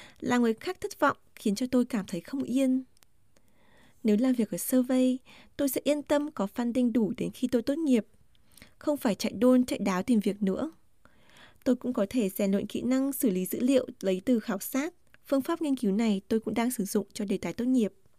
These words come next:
Nhưng làm việc ở school cho tôi quỹ thời gian thoải mái, không gian làm việc cơ động, điều mà tôi rất cần. Vì năm học sau đó,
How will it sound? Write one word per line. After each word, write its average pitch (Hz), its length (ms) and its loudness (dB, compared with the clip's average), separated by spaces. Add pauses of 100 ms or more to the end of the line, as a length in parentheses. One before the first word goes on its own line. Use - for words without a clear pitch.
(1000)
Nhưng 262 160 6
làm 220 120 4
việc 208 160 -4
ở 185 80 -2
school 277 540 -2 (140)
cho 320 100 -6
tôi 294 180 0
quỹ - 180 -12
thời 277 140 0
gian 269 200 -2
thoải 226 220 -2
mái, 180 380 -6
không 269 200 -6
gian 269 220 -2
làm 220 140 -2
việc - 180 -6
cơ 247 180 2
động, 233 180 2 (360)
điều 214 220 6
mà 180 120 -4
tôi 262 160 2
rất 349 240 -4
cần. 208 300 2 (640)
Vì 226 100 2
năm 226 160 2
học 277 140 -4
sau 240 160 0
đó, 190 400 0